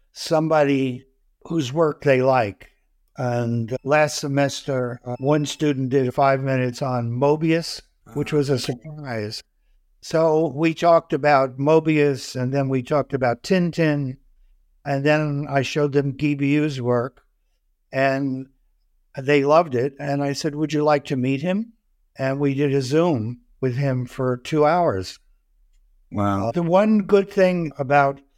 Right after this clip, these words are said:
Speaker 1: the only good thing about, for two years we were doing Zoom classes only,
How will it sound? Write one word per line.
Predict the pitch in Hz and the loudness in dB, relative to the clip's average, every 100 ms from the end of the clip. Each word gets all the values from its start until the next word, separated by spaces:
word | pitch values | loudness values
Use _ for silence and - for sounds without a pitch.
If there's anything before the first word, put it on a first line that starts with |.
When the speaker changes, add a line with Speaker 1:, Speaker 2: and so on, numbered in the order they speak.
| _ _ _ _ | _ _ _ _
Speaker 1:
the | 156 160 | -2 2
only | 185 196 180 | 4 4 2
good | 160 151 | 2 0
thing | 156 147 147 - | 0 0 -2 -6
about, | 143 139 143 139 - _ _ _ _ _ 139 | -2 4 4 2 -6 _ _ _ _ _ -20
for | - 156 | -8 -6
two | - 185 | 0 2
years | 180 170 135 | 4 2 0
we | 147 143 | 0 0
were | 139 | 0
doing | 139 143 139 135 123 - 120 | 2 2 2 -2 -6 -10 -6
Zoom | 139 156 160 | 0 2 0
classes | 147 147 135 120 135 120 | 0 0 0 0 -6 -2
only, | 139 151 139 110 113 | -2 0 -2 -4 -6